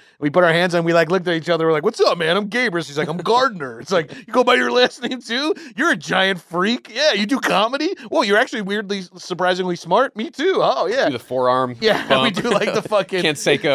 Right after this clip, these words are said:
Speaker 2: uh,
Speaker 1: <laughs>
Speaker 2: McGuire.
Speaker 1: Bash Brothers.
Speaker 2: Yeah.
Speaker 1: Yeah. <laughs> But then later on at that party, I'm fucking blasted.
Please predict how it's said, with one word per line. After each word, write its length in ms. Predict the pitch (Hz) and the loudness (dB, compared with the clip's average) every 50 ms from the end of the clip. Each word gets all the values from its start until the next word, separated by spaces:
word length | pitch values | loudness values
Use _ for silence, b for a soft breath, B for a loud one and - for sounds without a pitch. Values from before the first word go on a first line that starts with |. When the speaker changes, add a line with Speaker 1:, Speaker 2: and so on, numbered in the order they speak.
| 135 135 | 2 2
Speaker 2:
uh, 440 | 131 131 131 127 127 127 127 120 - | 4 4 4 4 4 4 2 2 2
Speaker 1:
<laughs> 360 | - - - 247 226 - 254 247 - | 0 0 0 -2 -2 0 0 0 2
Speaker 2:
McGuire. 440 | 262 254 269 262 190 139 277 143 | 2 2 2 2 2 2 2 2
Speaker 1:
Bash 280 | 165 202 185 180 185 - | 2 2 0 0 -2 -4
Brothers. 440 | 196 196 185 202 208 185 170 220 220 | -4 -2 0 0 2 2 0 0 0
Speaker 2:
Yeah. 160 | 151 139 147 | 0 0 0
Speaker 1:
Yeah. 380 | 151 180 - 180 - 202 220 226 - - | 2 0 0 0 0 -2 -2 -4 -2 -4
<laughs> 640 | - 240 - - - - - - - - 320 302 - | -6 -6 -6 -8 -14 -14 -14 -16 -20 -16 -16 -10 -2
But 240 | 156 214 220 214 165 | 2 2 2 2 2
then 360 | 196 240 269 247 226 220 240 B B B B | 0 2 2 2 0 -2 -6 B B B B
later 320 | B 180 202 220 214 208 208 | B -2 -2 0 0 0 0
on 160 | 214 220 220 | 0 0 0
at 80 | 196 | 0
that 180 | 185 170 160 156 | 0 -2 -2 0
party, 380 | - 170 151 147 143 156 165 - _ _ _ _ _ _ _ _ _ _ _ _ _ _ - | 0 0 0 0 -2 -4 -10 -14 _ _ _ _ _ _ _ _ _ _ _ _ _ _ -8
I'm 200 | 147 156 151 143 | -6 -6 -6 -8
fucking 520 | - - _ - 151 160 156 - 156 147 | -12 -6 _ 0 0 2 0 -2 -4 -4
blasted. 640 | 120 - 139 147 143 139 139 135 - - 151 165 175 | -2 0 2 4 4 4 2 0 -2 -2 -4 -4 -4